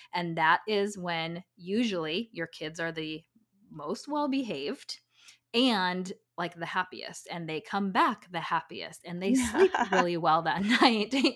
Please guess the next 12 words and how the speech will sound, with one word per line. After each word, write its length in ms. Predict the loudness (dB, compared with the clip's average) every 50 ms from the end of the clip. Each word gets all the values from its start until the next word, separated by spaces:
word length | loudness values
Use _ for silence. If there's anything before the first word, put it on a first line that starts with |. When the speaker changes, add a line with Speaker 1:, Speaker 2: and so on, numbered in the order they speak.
| 2 4 6
Speaker 1:
and 340 | 6 8 8 8 6 4 2 -2 -8 -16 -16 -12 0 6
everybody's 720 | 8 8 8 8 6 4 6 8 8 8 8 8 6 6 6
in 160 | 6 6 6
a 60 | 4 2
good 260 | 2 0 0 0 0
mood. 540 | 0 0 2 4 4 6 6 6 4 4 2 -4 -14 -20 -12 0 2
And 220 | 4 4 4 4 0 -4 -8 -2
those 320 | 0 2 2 2 0 -2
things 560 | -2 -2 0 0 2 2 0 -4 -6 -10 -14 -16 _ _ -12 -4
don't 280 | 0 0 0 0 0
cost 340 | 0 0 0 0 0 -4 -12
anything, 580 | -12 -12 -12 -14 -14 -16 -18 -20 -18 -20 -20